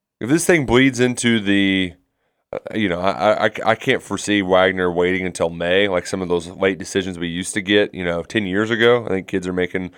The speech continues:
the, they're, they're choosing their schools a little bit earlier now. The longer it lingers, eh, feels like, feels like, uh,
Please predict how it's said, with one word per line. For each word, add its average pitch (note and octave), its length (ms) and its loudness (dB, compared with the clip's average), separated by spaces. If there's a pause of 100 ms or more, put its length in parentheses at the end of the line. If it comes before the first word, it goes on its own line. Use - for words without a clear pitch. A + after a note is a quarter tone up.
(340)
the, G2+ 180 2
they're, G#2+ 180 4
they're G#2+ 200 2
choosing A2+ 320 0
their G#2 120 2
schools G#2+ 280 -2
a G2 60 2
little G2+ 240 4
bit G2 120 4
earlier G#2+ 420 4
now. C3+ 320 4 (1300)
The D3+ 80 0
longer G#3 420 2
it E3+ 100 2
lingers, C3 560 2
eh, D#3 500 -10 (1500)
feels G#3+ 240 0
like, A#2 460 0
feels E3 240 -6
like, A2 260 0
uh, G2+ 440 2